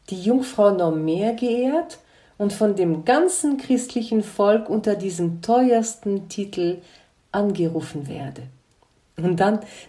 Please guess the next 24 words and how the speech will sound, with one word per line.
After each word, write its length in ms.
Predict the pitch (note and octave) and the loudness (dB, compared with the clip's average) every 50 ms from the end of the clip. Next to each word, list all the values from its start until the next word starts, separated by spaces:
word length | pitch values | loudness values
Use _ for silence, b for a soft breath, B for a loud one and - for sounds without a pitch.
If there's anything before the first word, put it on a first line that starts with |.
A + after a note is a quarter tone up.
| B | B
dann 240 | - G3 A#3+ A3+ - | 4 4 4 6 4
passierte 420 | - G3+ G3+ - - F#3+ - A3+ | 4 2 2 2 -2 -2 -2 0
das 240 | - G#3+ G3+ - - | 0 0 0 0 -4
Unglaubliche. 1040 | - - A3+ B3 B3+ - A3 G#3 G#3 G#3+ A3 F3 F3+ F3+ G3 G3 - - D3+ B2+ B2+ B B B B B B B | -2 2 2 4 4 4 4 2 4 4 2 2 0 -2 -2 -2 -2 -2 -2 -2 -2 B B B B B B B
Obwohl 400 | F#3+ G#3 G3+ G#3 B3 A#3+ - - | 4 4 6 8 8 8 8 8
ursprünglich 680 | - B3+ B3+ - - - - C4 B3 B3 B3 C4+ B3+ - | 6 4 4 4 0 0 4 4 4 6 6 4 4 4
die 140 | - G#3+ G3+ | 2 0 0
Mehrheit 760 | F#3+ G3 G#3+ B3 D#4+ F4+ E4 C#4+ B3+ G#3 F#3 - - - | 2 2 2 4 4 2 4 4 4 4 4 2 -2 -4
dagegen 500 | G3 F#3+ F3 E3+ F#3 F#3 F3+ F3 F3+ F3 | -4 -2 2 4 4 4 4 2 0 -2
gewesen 600 | E3+ F3+ E3+ D#3+ D#3+ F#3+ G#3 A3 A3+ A#3+ A#3 G#3+ | -2 -2 -4 -2 -2 -2 -2 -2 -2 -2 -2 -2
war, 260 | G#3 G#3+ G#3+ B3+ D#4 B B B B B B B | 0 0 0 -2 -2 B B B B B B B
wurde 280 | - G#3+ A#3+ B3+ C#4 C4 | 2 4 4 4 4 4
die 120 | B3+ - | 4 4
Ansprache 600 | - G#3+ C4+ D#4+ - - - - B3+ A#3+ B3+ A#3 | 4 4 2 2 0 -2 -4 -2 0 2 2 2
des 180 | G#3 A3 A3 - | 2 0 -2 -4
Papstes 600 | - - G3 G3 - - - - C#4 C4+ - B B B B - | -4 -6 -4 -4 -6 -6 -4 -2 -2 -2 -4 B B B B -6
siebenmal 880 | G#3+ G#3+ A3+ C4+ D#4+ E4 D#4+ D4+ C#4+ C4+ B3 A3+ A3 A3 A#3+ C4 C4 B B B B B B - | -6 -2 2 4 4 6 6 6 6 8 6 6 6 6 4 4 2 B B B B B B 0
durch 240 | A3 B3+ B3+ C4+ | 0 2 4 4
einen 200 | B3+ A#3 A#3 - | 4 4 4 2
immer 380 | - - C4+ D4+ D#4 D#4 D#4 D4+ | 2 2 4 6 6 6 6 4
stärker 760 | - - - - - C#4+ C#4+ C#4 C#4 - - C4+ C4 C4 B3+ A3+ | 2 -2 -4 0 2 2 2 2 0 0 2 4 4 4 6 6
werdenden 600 | A3 A3 A3+ A3 A3+ A#3 G#3+ G#3 - A#3+ A3+ - | 6 6 6 6 4 2 0 0 0 0 0 0
Applaus 680 | G#3+ G#3+ - - G3+ G#3 F#3+ F#3 F3+ F#3+ G#3+ A3 - - | -2 -2 -2 -2 0 0 2 2 2 2 2 2 -2 -2
unterbrochen. 880 | - - G#3 G3+ G3+ G#3 G3 F3 E3 - - F3+ F3 F3+ - - - | 0 0 0 0 0 -2 -4 -4 -6 -8 -6 -6 -6 -6 -8 -12 -14